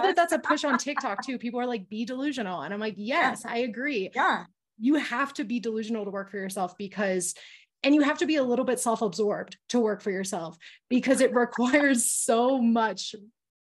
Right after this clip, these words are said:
Speaker 2: I'm laughing
Speaker 1: Yes.
Speaker 2: because, like, this is very true.
Speaker 1: Yeah.
Speaker 2: And, like, I mean, the amount of people that have called me both of those things, I'm like, "Yeah, I mean, they're
Speaker 1: Yeah.
Speaker 2: not wrong." <laughs> Like, <laughs>
Speaker 1: Well, because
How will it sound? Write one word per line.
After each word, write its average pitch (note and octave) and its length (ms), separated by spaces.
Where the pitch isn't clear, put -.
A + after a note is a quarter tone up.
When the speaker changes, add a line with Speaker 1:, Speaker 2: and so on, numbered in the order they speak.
Speaker 2:
I'm F#4 220
laughing F4 460
Speaker 1:
Yes. G#4+ 100
Speaker 2:
because, G4+ 220
like, D#4+ 240
this B3+ 200
is D#4+ 180
very B3+ 340
true. G#3 540
Speaker 1:
Yeah. A3 180
Speaker 2:
And, C4+ 120
like, C4 220
I C4+ 80
mean, C#4+ 180
the C#4+ 120
amount C4+ 340
of E4+ 80
people C#4 340
that A#3+ 140
have A3 240
called A3+ 300
me A#3 120
both G#3+ 320
of A3+ 80
those B3+ 220
things, D4 340
I'm A#3 160
like, G#3+ 280
"Yeah, A#3+ 440
I A#3+ 120
mean, A#3 360
they're G3 140
Speaker 1:
Yeah. A#3+ 40
Speaker 2:
not D4+ 240
wrong." B3+ 560
<laughs> - 40
Like, C#4+ 520
<laughs> - 520
Speaker 1:
Well, F4+ 140
because D#4+ 320